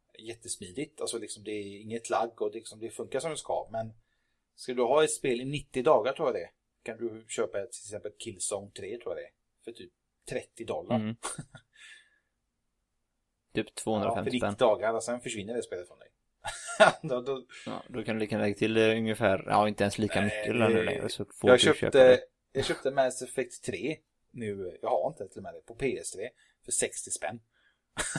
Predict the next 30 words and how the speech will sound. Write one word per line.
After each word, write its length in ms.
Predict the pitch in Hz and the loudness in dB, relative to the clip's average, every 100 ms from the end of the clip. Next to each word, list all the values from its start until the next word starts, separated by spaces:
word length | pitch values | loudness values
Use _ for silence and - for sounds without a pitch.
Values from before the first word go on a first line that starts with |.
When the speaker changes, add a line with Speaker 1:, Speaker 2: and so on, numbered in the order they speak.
| - - - | -6 -8 -6
Speaker 1:
<laughs> 120 | 127 _ - - - - _ _ - | -8 _ -16 -14 -16 -20 _ _ -8
Ja, 60 | |
liksom. 400 | 117 117 117 113 113 - _ _ - - - - | -6 0 0 0 -6 -16 _ _ -18 -18 -16 -4
Speaker 2:
Ja, 120 | 104 | 0
jag 180 | 101 107 | 0 0
köpte 920 | 165 - 123 120 113 113 110 113 117 - | -2 0 0 2 0 0 -2 -4 -6 -12
Call 180 | - 113 | -4 -2
of 80 | 107 | -2
Duty 360 | 110 101 - 104 | -2 -6 -4 -2
Black 320 | 110 101 - | -2 -4 -6
Ops 240 | - - | -14 -16
två 380 | - - 107 131 | -14 -4 -2 0
idag 240 | 135 107 - | 0 0 0
för, 440 | 107 107 107 107 | -2 0 0 0
eh, 60 | - - _ _ _ | -4 -10 _ _ _
åttiosju 520 | 117 - 120 131 - | -8 0 2 4 0
Speaker 1:
Ja. 60 | 101 | -10
Speaker 2:
spänn. 240 | - - - _ _ - | -10 -12 -12 _ _ -20
Speaker 1:
Så 160 | - | -18
frågan 400 | - 143 131 135 | -6 -4 -2 -2
är, 260 | 139 131 127 _ _ _ _ _ _ - | -2 -2 -4 _ _ _ _ _ _ -4
Speaker 2:
Till 140 | 123 | 0
Wii 180 | 107 101 | 0 0
U 120 | 101 | 0
då. 140 | 113 117 | -2 -6
Speaker 1:
frågan 280 | 127 127 | -6 -4
är 60 | 127 | -2
lite, 300 | 123 117 110 | -2 -4 -10
de 300 | 107 120 120 | -8 -4 -2
måste 400 | 131 - - 127 | -2 -2 -6 -10